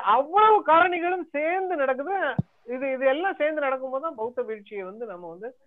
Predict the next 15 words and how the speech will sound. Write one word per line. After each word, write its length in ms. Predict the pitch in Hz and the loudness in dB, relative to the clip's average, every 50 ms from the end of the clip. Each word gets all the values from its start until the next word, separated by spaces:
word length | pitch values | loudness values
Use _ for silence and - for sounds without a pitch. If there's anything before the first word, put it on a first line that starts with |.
| _ _ - | _ _ -4
கற்பனை 360 | 196 202 196 - 302 311 294 | -4 -4 -2 -2 -2 -2 -2
செய்ய 220 | 247 - 214 190 175 | -4 -4 -4 -6 -6
முடியும். 340 | 165 160 147 147 143 131 - _ _ _ _ _ _ _ _ _ _ _ _ _ _ _ - | -8 -10 -10 -12 -14 -14 -18 _ _ _ _ _ _ _ _ _ _ _ _ _ _ _ -2
அப்ப 200 | 196 - 233 226 | 0 0 2 0
இந்த 120 | 226 233 | 0 0
பௌத்தம் 520 | 214 170 208 269 330 349 349 392 370 339 320 320 302 | -2 -2 -2 -2 -2 0 0 0 0 0 -2 -4 -4
வீழ்ச்சி 560 | 277 302 311 330 320 320 320 - - - 311 311 302 294 | -2 0 0 2 0 0 -4 -6 -8 -6 -2 2 4 4
அப்படிங்கிறது 500 | 262 247 254 277 269 262 269 262 277 294 349 | 4 4 4 0 -2 -2 0 0 0 -2 0
ஒரு 180 | 320 269 247 220 | 2 2 2 2
தனியான 440 | - 214 220 247 269 269 269 269 269 | 0 -2 -2 0 0 0 0 -2 -2
காரியம் 560 | 233 233 220 226 240 240 247 247 240 226 214 | 0 0 0 0 0 0 0 -2 -2 -2 -4
இல்ல 240 | 190 196 214 226 240 254 | -6 -6 -2 2 4 4
அப்படிங்கறத 440 | 254 233 196 214 220 214 214 220 214 | 4 4 2 0 -2 -2 -2 -4 -4
நம்ம 240 | 208 196 185 180 180 | -6 -8 -10 -12 -12
புரிஞ்சுக்கணும். 540 | - - 233 226 226 202 208 214 254 320 | -10 -10 -10 -8 -10 -8 -8 -6 -6 -8